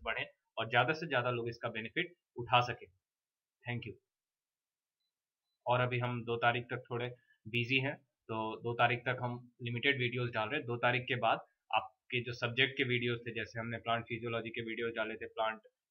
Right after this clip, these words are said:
अ, जेनेटिक्स के videos वगैरह अभी बन रहे थे, तो वो दो तारीख के बाद हम फिर से continue करेंगे। तब तक हम current affairs के क्वेश्चन paper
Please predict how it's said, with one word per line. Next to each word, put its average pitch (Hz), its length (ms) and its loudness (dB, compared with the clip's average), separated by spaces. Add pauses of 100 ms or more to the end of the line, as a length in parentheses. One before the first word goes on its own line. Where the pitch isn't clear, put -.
(140)
अ, 110 160 -2
जेनेटिक्स 117 440 0
के 131 120 0
videos 117 380 0
वगैरह 117 420 -2 (320)
अभी 117 160 -4
बन 123 140 2
रहे 123 160 4
थे, 131 140 -2
तो 196 120 -4
वो 151 80 -2
दो 123 160 -2
तारीख 120 320 4
के 131 60 -2
बाद 113 200 2
हम 123 140 -4
फिर 123 160 -6
से 135 120 -8
continue 120 380 -2
करेंगे। 104 300 -6
तब 110 120 -8
तक - 220 -4
हम 120 80 -4
current 120 340 -4
affairs 120 280 -2
के 139 120 -8
क्वेश्चन 120 360 -8
paper 123 320 0